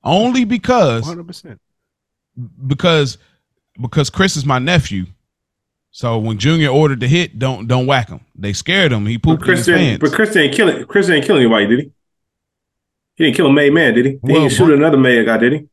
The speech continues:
Speaker 1: Well, Brandon did.
Speaker 3: Did he?
Speaker 1: Well,
Speaker 3: Okay, I can't, I can't remember clearly.
Speaker 1: Well, when
Speaker 3: I
Speaker 1: they
Speaker 3: forget
Speaker 1: killed
Speaker 3: who
Speaker 1: the
Speaker 3: he
Speaker 1: semi driver, uh,
Speaker 3: Yeah, but that's what I'm
Speaker 2: Jackie
Speaker 3: saying. That's,
Speaker 2: didn't,
Speaker 3: that's, that's,
Speaker 2: Jackie
Speaker 3: that's
Speaker 2: didn't
Speaker 3: different.
Speaker 2: either, though, did he?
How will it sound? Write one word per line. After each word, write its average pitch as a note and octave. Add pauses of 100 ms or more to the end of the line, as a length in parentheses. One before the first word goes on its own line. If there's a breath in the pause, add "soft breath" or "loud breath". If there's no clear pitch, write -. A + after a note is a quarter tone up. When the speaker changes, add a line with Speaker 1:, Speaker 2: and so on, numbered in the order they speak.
(180)
Speaker 1:
Well, A#2+
Brandon G#2+
did. F#2 (640)
Speaker 3:
Did E3+
he? F#2+
Speaker 1:
Well, A#2
Speaker 3:
Okay, C#3+
I D3
can't, E3
I D#3
can't F3
remember D#3
clearly. C#3+
Speaker 1:
Well, A2+
when A2
Speaker 3:
I D#3+
Speaker 1:
they D#3+
Speaker 3:
forget -
Speaker 1:
killed F3
Speaker 3:
who B2
Speaker 1:
the A#2
Speaker 3:
he -
Speaker 1:
semi D3+
driver, A2 (440)
uh, G2+ (480)
Speaker 3:
Yeah, D3+
but C#3+
that's F3
what D#3+
I'm D3
Speaker 2:
Jackie -
Speaker 3:
saying. E3+
That's, C#3+
Speaker 2:
didn't, G2
Speaker 3:
that's, D3
that's, D#3+
Speaker 2:
Jackie D#3
Speaker 3:
that's C#3+
Speaker 2:
didn't E3
Speaker 3:
different. G#2
Speaker 2:
either, F#2+
though, F2+
did A2
he? G3+